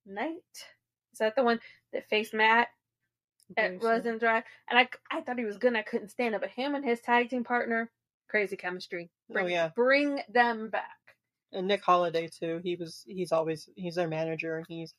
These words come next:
Speaker 2: he was also talking to us after the show.
Speaker 1: Yeah.
Speaker 2: He's
Speaker 1: He's like, "You going to A E W?" I was like, "No!"
Speaker 2: Well, obviously, he wasn't too impressed with the
Speaker 1: No,
Speaker 2: crowd,
Speaker 1: 'cause
Speaker 2: so.
Speaker 1: even he said he, he's been, they've been slipping lately and that the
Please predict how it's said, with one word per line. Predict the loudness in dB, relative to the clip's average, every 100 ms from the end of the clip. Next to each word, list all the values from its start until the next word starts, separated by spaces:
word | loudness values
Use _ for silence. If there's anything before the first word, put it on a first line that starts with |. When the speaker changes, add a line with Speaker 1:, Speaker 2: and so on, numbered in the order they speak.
| _ _ 2
Speaker 2:
he | 6
was | 8
also | 8 6
talking | 0 0 0 -10
to | -10
us | -8
after | -10 -10
the | -18
show. | -14 -12 -8
Speaker 1:
Yeah. | -4 -6
Speaker 2:
He's | -2
Speaker 1:
He's | 0 0
like, | 0
"You | 0
going | 0 -4
to | -4
A |
E | -2 -2
W?" | -2 -4 -4 -2
I | -2 0
was | 6
like, | 6 6
"No!" | 4 6 8 8 8
Speaker 2:
Well, | 4 0 -2 -8 -2
obviously, | -2 -2 -4
he | -4
wasn't | -2 -4 -10
too | -12
impressed | -8 -10 -10
with | _
the | 6
Speaker 1:
No, | 10 10
Speaker 2:
crowd, | 8
Speaker 1:
'cause | 6 4
Speaker 2:
so. |
Speaker 1:
even | 2 -2
he | -2 0
said | 2 0
he, | -2 -6 -8 -14
he's | -14 -12
been, | -12 -10 -6
they've | -6
been | -6
slipping | -6 -6 -4 -4
lately | -4 -4 -6 -4
and | -6 -8
that | -12 -12
the | -16